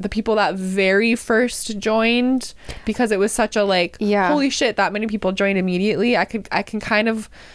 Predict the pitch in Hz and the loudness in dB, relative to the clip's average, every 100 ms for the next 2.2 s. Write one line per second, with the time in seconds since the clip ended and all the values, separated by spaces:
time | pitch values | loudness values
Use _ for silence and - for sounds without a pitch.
0 | - - - - 233 247 233 233 214 185 | -20 -20 -20 -6 -2 0 2 2 2 2
1 | 190 247 285 - - _ - 240 226 220 | 4 2 0 -4 -18 _ 0 4 4 4
2 | 208 - | 2 -2